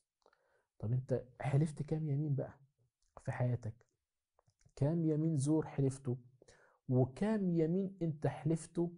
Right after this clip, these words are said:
عامد متعمد علشان تخرج من الموقف؟ وهو كمال الصدق يا اخوانا انك تصدق في مكان او في محل او في موطن او في موقف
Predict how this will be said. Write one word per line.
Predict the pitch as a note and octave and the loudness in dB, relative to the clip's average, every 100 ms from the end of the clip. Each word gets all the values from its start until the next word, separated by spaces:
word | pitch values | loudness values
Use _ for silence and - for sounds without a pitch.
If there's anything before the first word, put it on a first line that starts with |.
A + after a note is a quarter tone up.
| - - | -16 -8
عامد | C3 E3 E3+ D3+ C3 | -2 0 2 2 2
متعمد | B2 B2+ B2+ E3 D#3+ D#3 | 0 0 0 2 4 4
علشان | C3+ C3 C#3 - | 2 2 0 2
تخرج | E3+ D#3+ D3 | 2 4 2
من | C3 B2+ | 2 2
الموقف؟ | B2+ D3 C#3+ - - _ _ _ - - - | 2 2 0 -6 -18 _ _ _ -20 -8 4
وهو | C3 B2+ | 6 6
كمال | C3 D#3 G#3+ | 6 4 4
الصدق | E3+ - F#3 - D3 | 4 0 -6 -4 -2
يا | B2+ | 0
اخوانا | C#3+ D3+ C#3+ C3+ - - - - | 2 2 2 0 -4 -20 -12 -2
انك | C3+ B2+ D3+ D#3 B2 G#2 - _ _ _ - _ | 2 4 2 0 -2 -2 -8 _ _ _ -16 _
تصدق | F3+ - - B2+ C3+ D3 C3+ | 4 4 4 4 4 4 2
في | G#2+ A#2 G#2 | -4 -4 -4
مكان | G2+ - C#3+ D#3+ D#3+ D#3 | -4 -4 0 0 0 -2
او | B2 G#2+ | -4 -6
في | - | -4
محل | A2 G#2+ - E3+ C3+ A2 A#2+ | -4 -4 0 2 2 0 -2
او | A2+ | -10
في | - A#2 | -4 0
موطن | A#2+ E3 C#3+ A#2 G#2 - | 4 4 4 -2 -4 -2
او | B2+ | -4
في | A2+ B2+ | -2 -2
موقف | A#2+ D3+ D#3+ E3 D#3 E3+ | 0 0 -2 -4 -2 0